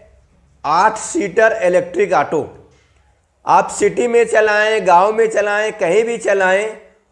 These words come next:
बहुत ही शानदार फीचर और फैसिलिटी के साथ में इस कंपनी ने अपनी एक न्यू इलेक्ट्रिक ऑटो को लॉन्च किया है।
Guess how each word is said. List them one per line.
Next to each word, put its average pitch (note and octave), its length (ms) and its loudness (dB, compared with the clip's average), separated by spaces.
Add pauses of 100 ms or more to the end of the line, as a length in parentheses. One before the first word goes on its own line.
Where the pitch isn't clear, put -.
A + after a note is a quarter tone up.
(220)
बहुत F#3+ 380 2
ही B3 100 0
शानदार G3+ 560 -2 (160)
फीचर A3 400 0
और A3+ 180 -2
फैसिलिटी F#3 720 -6
के G3+ 200 -4
साथ D#3+ 360 -4
में G3+ 440 -4 (320)
इस F3+ 160 -4
कंपनी G3+ 460 2
ने A3 220 2
अपनी D#3+ 320 -2
एक F#3 320 -2
न्यू E3+ 360 0 (220)
इलेक्ट्रिक E3+ 540 -2
ऑटो C#3+ 340 -2
को F3 140 -2
लॉन्च E3+ 380 0
किया G3+ 300 0
है। F#3 180 0